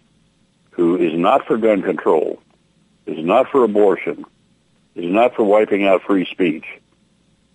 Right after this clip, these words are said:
and this is gonna traumatize these poor snowflakes on the campus, according to these professors. And we have Hillary Clinton out there funding them.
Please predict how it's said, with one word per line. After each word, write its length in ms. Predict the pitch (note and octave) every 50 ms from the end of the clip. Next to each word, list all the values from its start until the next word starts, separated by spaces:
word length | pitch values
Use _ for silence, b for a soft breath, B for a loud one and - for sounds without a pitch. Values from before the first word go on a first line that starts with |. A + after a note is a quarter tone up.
| _ _ _ _ _ _ _ _ _
and 140 | E2 D#2+ E2
this 160 | G#2 B2 A#2
is 80 | C3 A#2+
gonna 200 | A#2+ A#2+ A2+ G#2
traumatize 760 | - - - B2 B2 A#2+ G#2 F2+ - - G2 F#2+ F2+ E2+ G2
these 140 | G2 F2+ E2+ -
poor 200 | - G#2+ G2 - -
snowflakes 600 | - A2 G#2 F#2+ - - D#2+ D2+ D#2 - - -
on 100 | E2 D#2
the 80 | D2
campus, 440 | C#2+ - F2 E2+ D#2+ - - - - - - - - - _ _ _ _ _ b b b b b _
according 360 | - - - F#2 F2+ D#2+ D#2
to 80 | D#2 E2+
these 100 | D#2 C#2+
professors. 540 | - - - - F2+ E2 - - - - - - - _ _ _ _ _ _ _ _ _ _ _ _ _ _ _ _ _ _ _ _ _ _ _ _ _ _ b b b b b _ _ _ _ _ _ _ _ _ _ _ _ _ _ _ _ _ -
And 120 | F#2+ F#2+
we 120 | A2 A#2
have 120 | A#2+ A#2 -
Hillary 300 | C3 B2 B2 B2 A2+ G#2+
Clinton 320 | - A#2 A2+ A#2 - G2+ G#2
out 160 | G2+ F#2+ -
there 140 | G#2 F#2+ F#2
funding 420 | - - B2+ A#2+ A2+ F#2 F2 D#2+
them. 240 | D2 C#2+ C#2+ D2